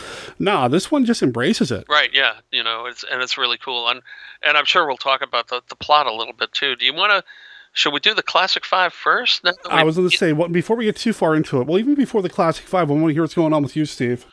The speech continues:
Speaker 2: What is going on with me, Steve? Steve is,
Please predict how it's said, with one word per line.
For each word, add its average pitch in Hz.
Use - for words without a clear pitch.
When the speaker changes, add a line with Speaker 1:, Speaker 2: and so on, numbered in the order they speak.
Speaker 2:
What 202
is 127
going 180
on 170
with 147
me, 165
Steve? 120
Steve 214
is, 143